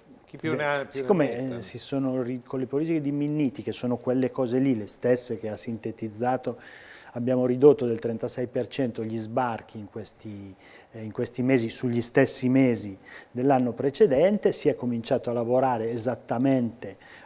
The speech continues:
Speaker 2: eh, in quella direzione, quindi,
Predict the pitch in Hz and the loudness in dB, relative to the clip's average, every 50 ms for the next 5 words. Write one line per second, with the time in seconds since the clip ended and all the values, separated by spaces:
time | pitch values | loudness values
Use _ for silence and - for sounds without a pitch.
0 | - - 117 113 113 110 107 107 110 113 117 113 - - 139 127 123 120 113 117 | -18 -14 -10 -8 -6 -6 -6 -6 -6 -6 -8 -6 -2 0 0 2 2 0 0 0
1 | 139 170 196 196 - - - 131 139 170 196 175 123 - - - 127 120 120 107 | 0 2 0 0 -2 -4 2 6 8 8 8 6 2 -2 -6 -6 -4 -4 -4 -4
2 | 101 101 | -6 -10